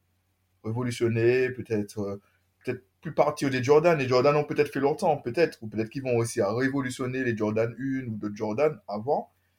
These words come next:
Mais je pense qu'il y a vraiment un côté design qu'il faut apporter en plus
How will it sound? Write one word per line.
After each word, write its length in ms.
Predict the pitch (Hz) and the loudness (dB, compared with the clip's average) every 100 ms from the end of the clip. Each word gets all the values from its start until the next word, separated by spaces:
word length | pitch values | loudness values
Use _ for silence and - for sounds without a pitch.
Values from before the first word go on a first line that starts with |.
| _ _ | _ _
Mais 80 | 104 | -16
je 80 | - | -8
pense 200 | 127 - | -8 -4
qu'il 120 | 107 | 0
y 40 | |
a 120 | 104 104 | 2 4
vraiment 400 | 131 160 156 147 | 2 2 2 0
un 60 | |
côté 280 | 143 135 135 | -2 -8 -8
design 420 | 120 120 131 131 | -8 -2 0 0
qu'il 140 | 113 107 | -6 -6
faut 220 | 107 - | -6 -4
apporter 460 | 113 107 120 107 113 | -4 -2 0 -2 -4
en 120 | 92 | -10
plus 340 | - 143 - | -10 -16 -16